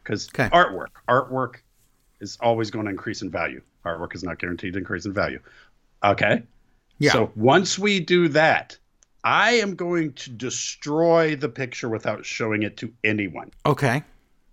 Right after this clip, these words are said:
Speaker 1: Burn it, pee on it, something, right?
Speaker 2: Okay, this is great.
Speaker 1: Totally destroyed. Our listener,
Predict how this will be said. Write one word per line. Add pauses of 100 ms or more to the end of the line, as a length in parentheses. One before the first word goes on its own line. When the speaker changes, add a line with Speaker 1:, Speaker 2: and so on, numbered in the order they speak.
(120)
Speaker 1:
Burn
it, (240)
pee
on
it,
something,
right?
Speaker 2:
Okay,
this
is
great. (400)
Speaker 1:
Totally
destroyed. (440)
Our
listener,